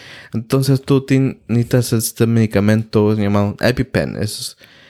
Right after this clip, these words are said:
y en ese EpiPen es como un medicamento para que pueda pelear, este, la, la reacción alérgica, ¿da? Entonces, viene esta gente, necesita este medicamento y es bien beneficiar para ellos. Entonces,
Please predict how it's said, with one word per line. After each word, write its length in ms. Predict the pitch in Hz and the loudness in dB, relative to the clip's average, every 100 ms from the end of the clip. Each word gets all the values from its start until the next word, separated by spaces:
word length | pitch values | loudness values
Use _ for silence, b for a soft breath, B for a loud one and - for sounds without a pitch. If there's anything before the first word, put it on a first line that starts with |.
| B B _ | B B _
y 280 | 101 107 104 | 0 2 4
en 220 | 85 113 | 4 2
ese 320 | 120 127 - | 2 2 0
EpiPen 400 | 117 127 - 117 | -2 -2 0 0
es 140 | 117 - | -2 0
como 420 | 113 107 98 95 | 2 4 2 2
un 100 | 104 | 2
medicamento 720 | 110 107 95 98 101 104 98 | 2 2 0 0 0 0 0
para 200 | 98 98 | -2 -2
que 300 | 95 92 87 | 0 0 0
pueda 360 | - 101 101 - | 0 0 0 -2
pelear, 420 | 95 98 98 95 | -2 2 2 0
este, 600 | 98 - 90 87 87 76 | -4 -4 0 2 2 0
la, 540 | 92 98 98 87 87 b b b b - | 2 2 2 0 -4 b b b b -4
la 220 | 101 95 | -2 0
reacción 380 | 87 - 107 95 | -2 0 2 2
alérgica, 500 | 92 98 110 - 90 | 2 0 0 2 2
¿da? 260 | 113 143 b b b b b | 2 0 b b b b b
Entonces, 680 | 98 101 123 135 127 117 110 | -8 -2 0 2 2 2 2
viene 220 | 113 107 | 2 2
esta 160 | 107 104 | 2 2
gente, 540 | 107 104 - 101 98 | 2 0 0 2 2
necesita 320 | 98 95 - | 2 -2 0
este 220 | 98 - 95 | -2 0 0
medicamento 800 | 95 92 90 90 95 95 92 | 0 0 -2 0 -2 0 0
y 80 | 90 | 2
es 280 | 92 - - - _ _ _ _ - | 0 -4 -12 -16 _ _ _ _ -2
bien 280 | 107 101 | 0 2
beneficiar 640 | 98 95 104 76 - 92 - | 0 -2 -2 -6 -2 -2 -2
para 160 | 76 | 0
ellos. 360 | 85 90 92 - B B B B B | 2 2 0 -6 B B B B B
Entonces, 800 | 104 101 147 160 - 143 135 - | -8 -2 0 0 2 0 0 -8